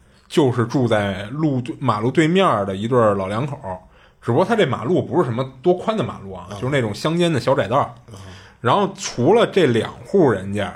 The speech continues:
Speaker 1: 就是他们家和他对面那邻居以外，剩下地儿就都是田地了，就偏成这样。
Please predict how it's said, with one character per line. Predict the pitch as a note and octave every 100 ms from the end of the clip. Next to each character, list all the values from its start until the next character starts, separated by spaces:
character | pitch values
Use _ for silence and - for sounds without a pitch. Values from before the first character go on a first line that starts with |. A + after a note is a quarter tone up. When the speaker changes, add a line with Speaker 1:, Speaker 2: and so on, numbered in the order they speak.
| -
Speaker 1:
就 |
是 | A2
他 | - E3+
们 | D3+
家 | A2+ A#2
和 | A#2 A#2
他 | C3
对 | C3
面 | C3 B2
那 | G2+
邻 | F#2+ F#2+
居 | B2
以 | G#2
外， | F#2 F#2+ G2+
剩 | - C3
下 | A2+
地 | B2+
儿 |
就 | G2
都 | G2 C3+
是 |
田 | C3 - G#2
地 | D#3 G2
了， | F#2+ - _ _ _
就 | - A2
偏 | - E3
成 | F3 F3+
这 | B2
样。 | F2